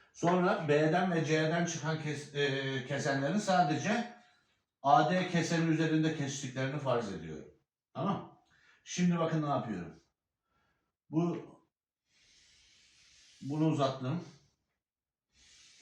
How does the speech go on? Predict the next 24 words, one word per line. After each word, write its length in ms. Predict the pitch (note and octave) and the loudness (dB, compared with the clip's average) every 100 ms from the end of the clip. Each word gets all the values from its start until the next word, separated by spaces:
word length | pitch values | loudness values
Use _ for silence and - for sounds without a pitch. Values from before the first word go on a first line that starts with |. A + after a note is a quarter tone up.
| - - | -18 -6
Bir 100 | B2+ | -4
de 140 | C3+ | -2
bunu 200 | C#3+ D3+ | 0 0
uzattım. 600 | B2 G#2 - B2 E3 - - _ _ - - | 0 -4 -6 -6 -8 -10 -18 _ _ -20 -8
Teorem 360 | C3 C#3+ D3 D#3 | 2 4 4 2
şunu 240 | D#3 D#3 | -2 -2
söylüyor. 440 | C#3+ G#2 G2 G2 F3 - - _ - - _ _ _ _ _ _ _ _ _ _ _ _ - - _ - | 0 -2 -2 -4 -6 -10 -18 _ -20 -20 _ _ _ _ _ _ _ _ _ _ _ _ -20 -20 _ 2
A'dan 480 | B2+ D3 E3 F3 | 6 8 6 4
geçen 360 | D#3+ D#3 E3 D3+ | 2 0 0 0
tabana 360 | D3 D3 D#3 D#3 | 0 2 2 0
bir 160 | D3+ | 0
paralel, 600 | C#3+ C#3+ C#3+ D3 C#3 - - - _ - | 0 0 0 0 -2 -6 -16 -20 _ -10
tabana 320 | B2 C3 C#3 | -4 -2 -2
paralel 340 | C3+ C3 C3 C3+ | -2 0 0 -2
bir 100 | B2+ | -2
doğru 320 | C3 C3 - | -2 -2 -4
çizerseniz, 880 | C3 C3 B2+ A2+ - F3 - - _ _ _ _ _ _ | -4 -2 -2 -4 -6 -8 -10 -18 _ _ _ _ _ _
A'dan 400 | G#2 G#2+ A2 G#2+ | -2 0 0 -4
geçen 340 | G2 - G2+ F2 | -6 -8 -10 -8
tabana 320 | G2+ G#2 F2+ | -8 -8 -6
paralel 320 | G#2+ G#2 G2 | -6 -4 -6
bir 60 | G#2+ | -6
doğru 240 | G#2 G2+ | -6 -8
çizerseniz, 540 | - A2 G#2+ F#2+ F2+ | -8 -6 -6 -6 -8